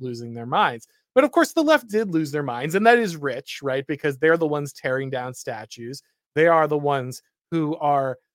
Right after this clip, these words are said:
uh, destroying these monuments, again, against all law, all rule of law, uh, the, tearing them down. I mean, now they have, uh, they're compelling people to remove them. They actually have the state power to remove them. But,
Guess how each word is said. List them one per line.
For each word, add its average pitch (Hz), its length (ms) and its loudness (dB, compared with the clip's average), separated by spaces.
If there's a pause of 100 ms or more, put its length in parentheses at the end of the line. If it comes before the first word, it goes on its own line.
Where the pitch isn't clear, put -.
(120)
uh, 147 140 -4
destroying 156 800 0
these 147 260 -8
monuments, 143 640 -4
again, 151 460 -4 (140)
against 156 420 -4
all 175 240 2
law, 143 340 2 (120)
all 151 240 2
rule 160 240 0
of 147 120 -4
law, 131 300 -2 (320)
uh, 143 120 -4
the, 143 340 -6
tearing 160 340 -2
them 160 160 -4
down. 131 220 -4
I 156 40 -6
mean, 156 180 -2
now 165 400 4
they 143 180 -2
have, 139 400 -2 (320)
uh, 139 220 -4
they're 139 220 -4
compelling 147 540 -4
people 135 280 -10
to 135 80 -8
remove 127 340 -8
them. 131 160 -8
They 135 120 -4
actually 127 400 -6
have 131 300 -6 (320)
the 139 80 -6
state 131 360 -8
power 143 560 2 (300)
to 170 120 -2
remove 131 420 -4
them. 135 200 -8 (380)
But, 156 260 2